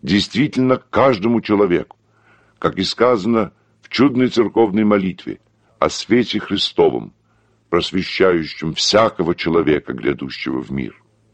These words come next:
Все Евангелие пронизано той особой евангельской арифметикой, согласно которой добрый пастырь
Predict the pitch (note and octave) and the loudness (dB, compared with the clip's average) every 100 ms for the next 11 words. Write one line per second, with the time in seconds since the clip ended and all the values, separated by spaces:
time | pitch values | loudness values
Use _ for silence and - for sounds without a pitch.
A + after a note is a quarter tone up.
0 | _ _ _ _ _ _ _ _ _ - | _ _ _ _ _ _ _ _ _ -12
1 | - G#2 G2+ G2+ G#2+ G#2 F#2+ F#2 F2 _ | 0 2 4 2 0 -2 -4 -4 -6 _
2 | _ _ _ _ _ - F#2 G#2+ C3 F2+ | _ _ _ _ _ -2 0 0 -2 0
3 | A2+ G#2+ - G#2 G2+ - B2 A2+ G#2+ E2+ | 0 2 4 4 2 2 2 2 -2 -6
4 | _ - G2 G#2 C3 A#2+ A#2 - G2+ F#2+ | _ -2 2 4 2 2 -2 0 -2 -2
5 | G2 - E2+ - - - - _ _ _ | -4 -4 -4 -4 -12 -16 -18 _ _ _
6 | _ _ _ - F#2+ F#2 G#2 F#2 F#2+ F#2+ | _ _ _ -4 0 2 2 0 -4 -4
7 | - G2 F#2 D#2 G#2+ A2+ G#2 G#2+ G2 G2 | 2 4 4 4 2 4 0 0 0 0
8 | - - - | -4 -14 -14